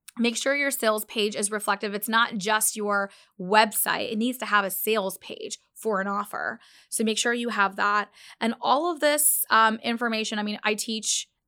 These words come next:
every month, every week, um, at C E O School, inside of our club, inside of our workshops. And so do, uh, enroll in our wait list for our next program, um,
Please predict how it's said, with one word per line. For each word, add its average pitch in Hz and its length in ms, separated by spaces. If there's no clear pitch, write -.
every 220 420
month, 202 400
every 214 300
week, 208 440
um, 208 160
at - 280
C 226 140
E 214 40
O 202 120
School, 202 360
inside 208 320
of 202 80
our 202 100
club, 262 360
inside 208 220
of 196 80
our 196 100
workshops. 202 600
And 202 280
so 190 420
do, 233 440
uh, 196 640
enroll 220 500
in 202 200
our 196 160
wait 208 200
list 208 280
for 208 340
our 196 180
next 196 340
program, 254 640
um, 196 520